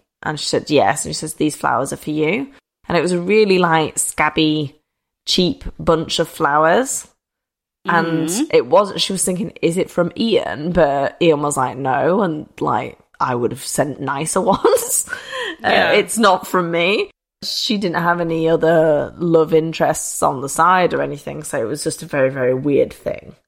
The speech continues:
Speaker 1: So police are looking into this,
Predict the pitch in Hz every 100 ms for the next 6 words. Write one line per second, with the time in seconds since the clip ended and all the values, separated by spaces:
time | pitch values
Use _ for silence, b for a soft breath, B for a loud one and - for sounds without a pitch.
0 | _ _ - 175 - 262 254 233 - 185
1 | 185 175 170 160 151 - 147 135 139 -
2 | - -